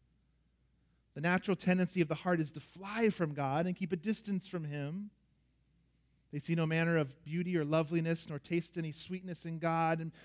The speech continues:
because they can't see his beauty, they're not pleased. He's omnipotent and can do whatever he wants. And so we run from God." Hostility can show up in our own life when God sometimes might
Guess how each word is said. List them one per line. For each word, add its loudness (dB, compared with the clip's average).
because 4
they 4
can't 2
see 4
his 6
beauty, 6
they're 4
not 4
pleased. 6
He's 2
omnipotent 4
and -4
can -6
do 2
whatever 0
he -4
wants. -4
And -18
so -2
we 2
run 4
from -10
God." -14
Hostility 2
can -2
show 0
up 0
in 0
our 0
own 0
life 0
when -8
God 4
sometimes -4
might -6